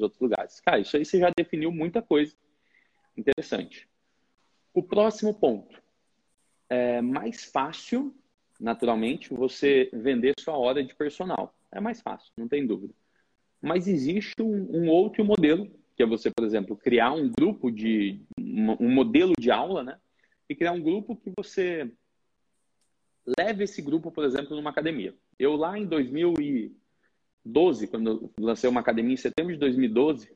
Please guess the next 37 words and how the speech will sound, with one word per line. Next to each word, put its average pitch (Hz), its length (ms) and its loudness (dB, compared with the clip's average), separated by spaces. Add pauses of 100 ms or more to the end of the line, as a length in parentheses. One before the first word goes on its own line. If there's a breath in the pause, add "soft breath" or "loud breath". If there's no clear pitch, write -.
uma 113 120 -2
outra 127 160 -4
cidade, 123 540 -2 (140)
fiz - 80 -6
todo 233 200 4
o - 40 0
plano 190 300 0
dela, 117 220 4
assim, - 200 -14
tá? 95 80 -4
Era 107 300 -2 (200)
geral, 131 480 0 (600 soft breath)
é, 101 800 0 (420)
do 120 400 0
zero, 135 320 6
a 127 40 4
academia 127 320 4
sendo 131 160 0
construída, 127 540 0
foi 127 140 -6
maravilhoso. 143 560 0
A 127 40 -2
gente 127 180 -2
abriu, 135 320 0 (240)
vinte 196 240 -2
e 165 40 -4
dois 151 160 2
alunos, 175 600 0
vinte 165 300 -6
e 165 60 -12
dois 143 260 0
dias, 156 320 -4
trezentos 143 420 -4
alunos, 139 540 -4
bateu 139 260 2
a 135 60 0
meta. 156 360 -8